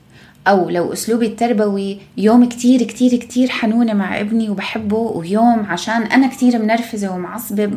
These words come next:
بنفجر فيه. هاي ال inconsistency، هاي إنه ما أنا م-،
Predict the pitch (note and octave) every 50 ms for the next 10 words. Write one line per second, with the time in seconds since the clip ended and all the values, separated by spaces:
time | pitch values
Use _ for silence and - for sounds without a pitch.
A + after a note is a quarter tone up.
0 | - - - - - - _ _ _ - G3+ G3 A#3 A#3 A3 - D4 B3 A#3+ A#3+
1 | - - - - - - - - - - - - - - - - - - B3 C#4
2 | D4+ D#4+ B3+ A3+ G3+ - A#3+ C#4 C4 - C4 G#3+ G3+ - B3+ B3+ - - G#3 F#3
3 | F#3 F#3 - E3 E3 E3+ F3 F#3+ G3+ G#3+ A3+ G#3 F#3+ F#3+ F3+ E3+ E3+ - - -
4 | G3+ G#3 G3 F#3+ F#3 F#3